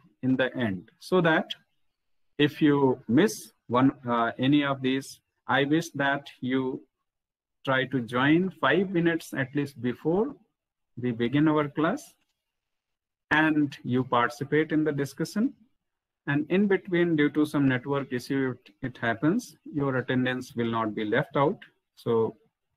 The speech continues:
I will see all these three markings, uh,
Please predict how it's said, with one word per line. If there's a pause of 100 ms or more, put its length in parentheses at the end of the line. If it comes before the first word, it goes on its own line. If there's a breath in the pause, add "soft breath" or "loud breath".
(440)
I
will
see
all
these
three
markings, (460)
uh,